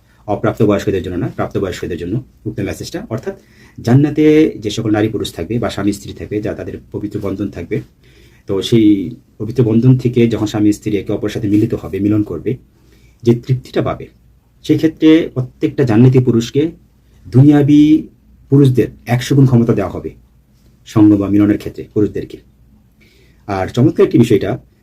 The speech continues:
যে আপনার, আহ, আপনার যখনই কোনো একটা নারী, অর্থাৎ তার স্বামী স্ত্রী একে অপরের সাথে মিলিত হবে, মিলিত হওয়ার পরপরই,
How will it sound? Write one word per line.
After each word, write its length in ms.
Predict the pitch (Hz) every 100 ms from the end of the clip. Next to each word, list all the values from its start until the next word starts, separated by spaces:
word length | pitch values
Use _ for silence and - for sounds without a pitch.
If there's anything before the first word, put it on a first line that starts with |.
| _ -
যে 120 | 107
আপনার, 280 | 101 104 101
আহ, 2000 | - _ _ _ _ _ _ _ _ 113 104 101 98 98 98 98 101 98 92 101 98
আপনার 300 | 104 98 127 - _ _ _ 101
যখনই 400 | 120 147 156 156
কোনো 160 | 127
একটা 340 | 123 123 113 110
নারী, 280 | 104 104 110 _ _
অর্থাৎ 320 | 104 104 98 -
তার 100 | 107
স্বামী 180 | 101 117
স্ত্রী 160 | 120 110
একে 140 | 123
অপরের 140 | 113
সাথে 160 | 113 113
মিলিত 200 | 107 107
হবে, 180 | 98 113
মিলিত 220 | 110 120
হওয়ার 140 | 110
পরপরই, 440 | 107 113 117 104